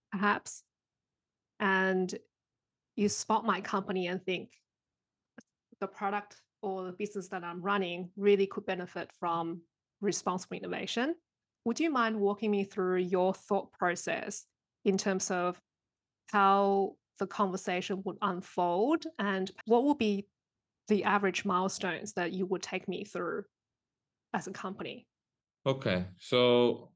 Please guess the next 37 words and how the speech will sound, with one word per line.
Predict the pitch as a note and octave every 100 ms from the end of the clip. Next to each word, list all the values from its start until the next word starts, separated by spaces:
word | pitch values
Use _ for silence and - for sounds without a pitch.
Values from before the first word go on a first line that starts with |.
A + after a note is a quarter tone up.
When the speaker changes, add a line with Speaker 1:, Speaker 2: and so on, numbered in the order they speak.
| _
Speaker 2:
I | B2
think | C3 F3 E3+ -
first, | - D3+ D#3+ D#3 -
uh, | A#2 G#2+ G#2 F#2
<laughs> |
I | A#2+
speak | C3 - B2 A2+
with | A2 G#2+
you, | A2 G#2+ G2 - _ _ -
uh, | G2+ G2 G2
more | G#2 A#2 C3+
to | C3+ B2+
understand | A2+ A2 A2+ F2+
what | F#2 F#2
is | F2
the |
company | E2+ A2+ A#2+ A#2+ A#2+
about | A#2 A#2 A#2 A2+
and | G2
also | F#2 F#2+ - F2+ F2 - _ _
what | A2 G#2
is | G2+ G2
the | G2 F#2 F2+ -
products | B2+ A#2+ A2+ A2+ -
or | - G2
services | F#2 A#2+ A2 G#2+ G#2+ G#2
that | G#2
you | G#2
offer. | G2+ G2 G#2+ G2+ - _ _ _ _ -
And | G#2 G#2 G#2 G#2 - -
through | - C#3
that | C3 A#2+
conversation, | A#2+ A2 G#2 G#2 A2 A2 G#2
probably, | A#2 A2+ G#2+ G#2+ G#2 G2+ -
uh, | G2+ G2+ G2 F#2+
we | G#2
will, | G#2 A#2+ A#2+ G#2+